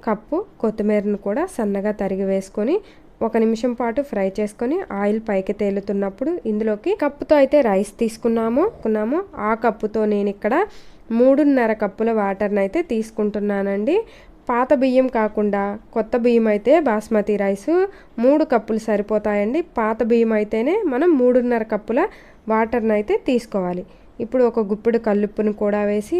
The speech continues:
మరొకసారి మొత్తాన్ని గరిటెతో కలయి తిప్పి మూత పెట్టి హై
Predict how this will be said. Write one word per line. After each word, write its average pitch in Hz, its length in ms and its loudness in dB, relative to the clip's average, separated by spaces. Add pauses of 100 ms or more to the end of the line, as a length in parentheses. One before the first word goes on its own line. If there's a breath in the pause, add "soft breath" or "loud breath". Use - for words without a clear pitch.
(160)
మరొకసారి 240 600 2 (100)
మొత్తాన్ని 226 500 0
గరిటెతో 190 420 -2 (100)
కలయి 196 300 0
తిప్పి 214 280 -2 (460 loud breath)
మూత 214 200 2 (140)
పెట్టి 220 260 0 (340)
హై 254 160 6